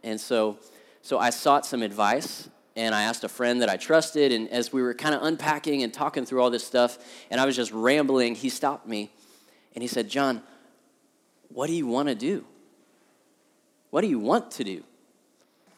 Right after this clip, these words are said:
And I don't know why I was so caught off guard and hit hard with this question, um, but I was.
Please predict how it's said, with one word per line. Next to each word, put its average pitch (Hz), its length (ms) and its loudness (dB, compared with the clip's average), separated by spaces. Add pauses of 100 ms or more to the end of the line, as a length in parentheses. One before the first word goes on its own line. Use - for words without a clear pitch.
(140)
And 120 100 0
I 190 60 4
don't 202 120 4
know 170 140 4
why 143 360 6
I 127 140 2
was 127 160 0
so 131 680 2 (100)
caught 143 200 4
off 127 200 4
guard 117 420 4 (200)
and 110 340 -6 (560)
hit 151 300 -2
hard 139 340 4
with 123 140 -4
this 113 140 -6
question, 107 560 -2 (520)
um, 101 480 0 (160)
but 123 100 0
I 101 120 6
was. 117 540 4